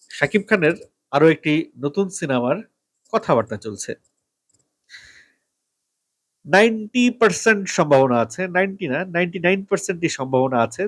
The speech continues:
ছবিটি হবার। কারণ শাকিব খান একটি ইন্টারভিউতে উল্লেখ করেছেন, আগামী পুজোতে তার একটি ছবি আসবে। এবং সেই ছবিটি সম্পর্কে আজকে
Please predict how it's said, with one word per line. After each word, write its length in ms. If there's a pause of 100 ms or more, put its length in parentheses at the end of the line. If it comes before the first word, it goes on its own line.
ছবিটি 400 (240)
হবার। 280 (920)
কারণ 300 (500)
শাকিব 360
খান 200
একটি 320
ইন্টারভিউতে 640
উল্লেখ 380
করেছেন, 400 (640)
আগামী 420
পুজোতে 680
তার 240
একটি 340 (320)
ছবি 300
আসবে। 340 (1120)
এবং 160
সেই 300
ছবিটি 380
সম্পর্কে 460
আজকে 460